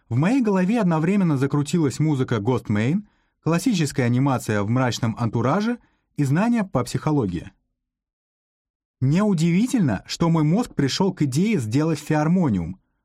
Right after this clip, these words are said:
проект, в котором игроку выпадает роль фобии в сознании подростка. Исполнить я все это пытался в стиле Дисней тысяча девятьсот тридцатых, тысяча девятьсот шестидесятых годов,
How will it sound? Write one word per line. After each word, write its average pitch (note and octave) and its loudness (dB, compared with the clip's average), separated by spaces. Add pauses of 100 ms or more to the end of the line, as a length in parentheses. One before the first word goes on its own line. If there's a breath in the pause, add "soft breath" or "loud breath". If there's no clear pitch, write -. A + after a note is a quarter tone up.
(100)
проект, D3+ -2 (140)
в - -20
котором C4 0
игроку F3+ 0
выпадает E3 0
роль D3 2
фобии G3+ -2
в - -20
сознании C#3 0
подростка. B2 -4 (1160)
Исполнить B3 0
я C#3+ 0
все G3+ -2
это F#3+ -2
пытался G3+ -2
в - -8
стиле G3 -2
Дисней C#3+ -2 (120)
тысяча F#3+ -2
девятьсот D#3+ -2
тридцатых, E3+ -2
тысяча F3 -2
девятьсот C3+ -2
шестидесятых B2+ -2
годов, B2+ -2